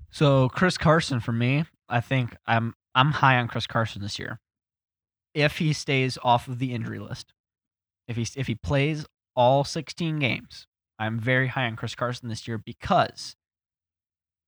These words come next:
when you're drafting your team next month,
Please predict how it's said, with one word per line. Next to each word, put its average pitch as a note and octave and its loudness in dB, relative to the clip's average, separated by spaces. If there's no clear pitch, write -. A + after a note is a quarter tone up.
when C3 -2
you're B2+ 0
drafting D#3 6
your A#2+ -2
team C#3 -4
next A2+ -6
month, A2+ -4